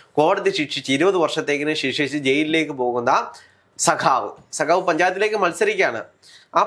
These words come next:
പഞ്ചായത്തിലേക്ക് മത്സരിക്കുന്ന സഖാവിനെതിരെ ഇപ്പോൾ ഡി വൈ എഫ് ഐയുടെ നേതാവായിട്ടുള്ള സനോജ് പറയുന്നത് അദ്ദേഹമാണ് ബോംബ് എറിഞ്ഞിട്ടുള്ളത് എന്ന് ആരും പറഞ്ഞു കേട്ടിട്ടില്ലല്ലോ എന്നാണ് പറയുന്നത്. കോടതി പിന്നെ എന്തിനാണ് സഖാവെ അദ്ദേഹത്തിന്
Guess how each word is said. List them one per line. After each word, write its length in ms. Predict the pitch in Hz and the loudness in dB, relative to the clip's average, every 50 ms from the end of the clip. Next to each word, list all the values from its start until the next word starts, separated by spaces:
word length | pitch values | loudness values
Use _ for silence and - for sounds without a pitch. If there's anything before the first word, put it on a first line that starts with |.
| - 214 | 2 0
പഞ്ചായത്തിലേക്ക് 540 | 196 180 185 220 226 214 220 233 233 220 226 | 0 2 2 2 2 2 2 0 0 0 -2
മത്സരിക്കുന്ന 540 | 214 190 170 - - 196 196 196 202 208 | -2 -4 -2 0 -2 -2 0 0 0 -2
സഖാവിനെതിരെ 720 | 202 202 - 139 - 170 170 185 208 220 214 208 165 165 175 | -2 -2 -4 -2 0 2 2 2 2 0 -2 -4 -2 -2 -4
ഇപ്പോൾ 440 | 170 175 175 175 170 165 160 147 143 | -2 -2 -2 -2 0 0 -2 -2 0
ഡി 180 | 143 151 165 | 0 0 2
വൈ 100 | 180 208 | 2 2
എഫ് 240 | 220 220 214 214 220 | 0 0 0 -2 -2
ഐയുടെ 360 | 214 202 160 151 156 165 - - - _ _ - | -2 0 0 0 -2 -2 -4 -8 -16 _ _ -2
നേതാവായിട്ടുള്ള 600 | 156 160 170 185 190 190 185 180 170 170 170 170 | 0 2 2 2 2 2 2 0 0 -2 -6 -4
സനോജ് 400 | - 165 139 131 156 180 185 196 | -2 -2 -2 0 -2 -2 -2 0
പറയുന്നത് 600 | 185 170 143 139 143 147 139 127 110 120 147 170 - - - - - _ - | 0 0 0 0 -2 -4 -8 -4 -2 -2 -2 -2 -4 -10 -18 -20 -14 _ -2
അദ്ദേഹമാണ് 760 | 147 147 190 214 233 262 247 220 220 208 208 220 226 226 247 | 0 2 2 2 2 2 2 2 4 4 4 4 2 2 0
ബോംബ് 380 | 220 185 190 196 214 226 208 208 | 0 0 0 0 0 2 0 0
എറിഞ്ഞിട്ടുള്ളത് 720 | 202 190 208 220 233 226 233 233 226 233 233 233 240 226 | 2 0 0 -2 -4 -2 0 0 0 2 2 2 4 4
എന്ന് 380 | 220 208 202 208 226 233 220 226 - _ _ _ _ _ | 2 2 2 0 0 0 0 -2 -6 _ _ _ _ _
ആരും 420 | - 151 165 165 170 185 208 214 175 | 0 2 2 2 2 0 -2 -2 0
പറഞ്ഞു 280 | 170 160 180 196 220 | 0 0 0 -2 -6
കേട്ടിട്ടില്ലല്ലോ 880 | 214 185 185 180 175 190 196 190 196 196 196 190 196 190 196 208 208 202 | -4 -2 -2 0 0 0 0 0 0 0 0 0 0 2 2 2 2 2
എന്നാണ് 320 | 190 175 175 175 175 170 | 0 0 0 0 0 0
പറയുന്നത്. 380 | 165 160 151 147 147 147 139 - - - - _ _ | 0 -2 -2 -2 -2 -2 -2 -2 -4 -8 -16 _ _
കോടതി 480 | - 165 175 190 214 240 247 233 190 190 | 0 0 2 4 4 2 2 0 -2 -4
പിന്നെ 360 | - - 151 143 156 170 160 | -4 -4 -6 -4 -2 -2 -2
എന്തിനാണ് 720 | 135 123 139 156 160 180 170 147 135 127 120 123 139 143 | -2 -2 -4 -2 0 0 0 2 0 0 0 0 -2 -2
സഖാവെ 640 | - 143 135 123 - 123 135 135 139 135 131 127 131 | -2 -4 -4 -4 -2 -2 0 2 2 0 0 0 0
അദ്ദേഹത്തിന് 680 | 151 160 139 123 139 139 131 131 - 131 143 156 | 0 0 -2 -2 -2 -4 -4 -2 -2 -2 -2 -2